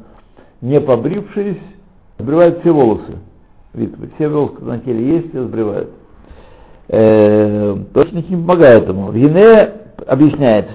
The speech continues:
объясняет я тебе, что бритье – это из условий принесения жертвы.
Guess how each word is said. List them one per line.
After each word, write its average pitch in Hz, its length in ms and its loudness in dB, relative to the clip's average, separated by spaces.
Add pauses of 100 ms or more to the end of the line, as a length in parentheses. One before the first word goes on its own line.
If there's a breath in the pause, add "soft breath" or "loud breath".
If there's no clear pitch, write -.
(260)
объясняет 117 680 2
я 143 260 0
тебе, 190 460 2 (1040 soft breath)
что 143 840 4
бритье – 143 840 4 (1080)
это 185 240 2
из 156 160 2
условий 185 560 2
принесения 151 640 -2
жертвы. 98 480 -2